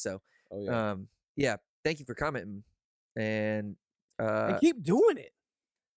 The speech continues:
Speaker 1: yeah, just
Speaker 2: Go
Speaker 1: do it.
Speaker 2: through all
Speaker 1: Just
Speaker 2: of our
Speaker 1: keep doing
Speaker 2: videos
Speaker 1: it.
Speaker 2: and just say something stupid. I don't care. Just
Speaker 1: Yeah, 'cause
Speaker 2: make it.
Speaker 1: right now, like, we're small enough, we look at it all, so then we can choose people. That's exactly why Luke won,
Speaker 2: Like,
Speaker 1: because he's
Speaker 2: get on our
Speaker 1: he's
Speaker 2: social media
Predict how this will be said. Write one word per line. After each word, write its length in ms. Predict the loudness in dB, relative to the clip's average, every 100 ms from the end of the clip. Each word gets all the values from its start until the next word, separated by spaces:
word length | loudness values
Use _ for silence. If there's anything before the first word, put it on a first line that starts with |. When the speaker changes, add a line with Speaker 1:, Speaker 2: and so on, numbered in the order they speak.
| _ _
Speaker 1:
yeah, 120 | -20 -20 _ -20
just 160 | -6
Speaker 2:
Go 120 | 2 4
Speaker 1:
do 60 |
it. 40 | 4
Speaker 2:
through 120 | 6
all 120 | 6
Speaker 1:
Just 40 | 6
Speaker 2:
of 60 |
our 60 | 4
Speaker 1:
keep 160 | 2 2
doing 20 | 2
Speaker 2:
videos 60 | 2
Speaker 1:
it. 40 |
Speaker 2:
and 80 | 0
just 200 | 0 2
say 140 | 2
something 320 | 2 0 -2 -2
stupid. 480 | 0 2 0 0 -2
I 100 | -2
don't 200 | -2 -4
care. 360 | 0 0 0 -4 _ _ _ -4
Just 100 | 0
Speaker 1:
Yeah, 60 |
'cause 60 | 2
Speaker 2:
make 160 | 2 4
it. 40 |
Speaker 1:
right 160 | 2 2
now, 240 | 2 2
like, 280 | 0 -4 -6 _
we're 120 | -8
small 220 | -8 -4 -4
enough, 220 | -4 -4
we 100 | -2
look 240 | 0 -2
at 120 | -2 -4
it 100 | -4
all, 200 | -4 -6
so 160 | -8
then 200 | -6 -6
we 100 | -8
can 240 | -8 -10 -12
choose 240 | -8 -6 -4
people. 240 | -4 -2
That's 160 | -2 -2
exactly 340 | -2 -2 0
why 140 | 0
Luke 260 | 0 -2 -6
won, 200 | -10 -8
Speaker 2:
Like, 160 | -6 -4
Speaker 1:
because 140 | -4
he's 80 | 2
Speaker 2:
get 140 | 2 4
on 400 | 0 0 0 0
our 180 | 0
Speaker 1:
he's 140 | 0 0
Speaker 2:
social 520 | 0 2 0 2 2
media 520 | 4 6 6 4 2